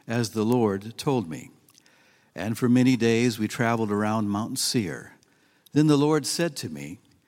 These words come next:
'You have been traveling around this mountain country long enough. Turn northward and command the people. You are to pass through the territories of your, territory of your brothers,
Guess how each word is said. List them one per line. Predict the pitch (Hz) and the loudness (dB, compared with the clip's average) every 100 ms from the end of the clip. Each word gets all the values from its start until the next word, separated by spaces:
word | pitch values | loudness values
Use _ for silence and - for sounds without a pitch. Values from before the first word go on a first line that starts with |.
| _ _ _ _ _ _ | _ _ _ _ _ _
'You | 117 143 | 4 6
have | 165 | 6
been | 165 | 4
traveling | 143 151 143 139 139 143 147 | 4 4 6 6 6 4 4
around | 117 120 131 135 | 4 4 4 4
this | 131 - | 4 2
mountain | 123 127 131 131 | 2 2 2 -2
country | - 127 - 131 127 | 0 -4 -2 -2 -2
long | - 98 101 107 110 | -6 -6 -2 -2 -2
enough. | 101 101 95 73 - - - _ - - - _ | -6 -6 -4 -6 -10 -14 -16 _ -20 -20 -20 _
Turn | - 139 127 | 4 6 6
northward | 123 135 131 143 143 147 | 6 6 4 4 6 4
and | 117 - | 0 0
command | 127 117 127 120 | 0 2 2 2
the | |
people. | 113 135 127 101 107 - _ _ _ _ _ _ _ _ - | 2 2 2 -2 -6 -10 _ _ _ _ _ _ _ _ -4
You | 113 135 | 4 6
are | 139 | 6
to | 131 - | 4 4
pass | - 147 156 - | 6 6 2 0
through | - 139 | 0 0
the | 117 | 0
territories | - 139 143 143 147 139 147 143 - | 2 2 2 2 4 4 4 0 0
of | 113 101 | -2 0
your, | 107 | -2
territory | 104 - 143 139 147 139 123 | -2 -2 2 2 4 4 4
of | 117 | 4
your | 131 | 2
brothers, | 120 110 101 127 131 | 4 2 2 -2 -4